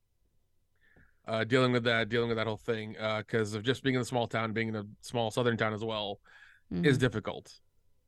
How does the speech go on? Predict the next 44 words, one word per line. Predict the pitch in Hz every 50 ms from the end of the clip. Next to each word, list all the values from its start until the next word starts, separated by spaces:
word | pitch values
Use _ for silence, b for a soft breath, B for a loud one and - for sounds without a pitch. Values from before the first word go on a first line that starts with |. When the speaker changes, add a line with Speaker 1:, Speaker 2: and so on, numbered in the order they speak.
| _ _ -
Speaker 1:
Um, | - 113 113 113 110 110 107 104 98
people, | - 131 127 123 127 123 120
you | 127 120
know, | 113 110
kids, | - - 143 135 120 -
some, | 147 120 127
some | - - 147 131
kids | - 139 127 120
at | 123 107
school | - - - 131 123 123
say | 117 - 127 117
some | - 127 120
shit. | 104 - - 117 113 110 - _ _ _ _ _ - - - - _ - -
Speaker 2:
Oh, | - - 127 147 175 180
I | 147
Speaker 1:
And, | 127 113
Speaker 2:
bet, | 135 139 156 160 160 151 -
Speaker 1:
you | 117 135
know, | 135
gotten | 135 127 -
Speaker 2:
yeah. | 165 147
Speaker 1:
into | 120 107 - -
s-, | 131 127
gotten | 120 127 127
into | 127 117
some | 117 120 110
fights | - 117 110 104 -
and | 110
things | 110 107
like | 107 107
that | 101 98 92 85
and | 104
whatever. | 104 101 98 98 92 98 104 101 - - - - - - _ - - - _ - - - - - - - -
Um, | 123 120 120 120 117 117 113 117 127 127
<laughs> | -
the | 170 170 147
thing | 143 185 202 202
that | 165 143 123
kinda | - 143 139 123
really | 120 135 165 160 135
sucked | - - 120 107 110 - - - B B B B B B B -
was | 123 120
trying | - - 160 156 165 160 151
to, | 135 147 139 135 131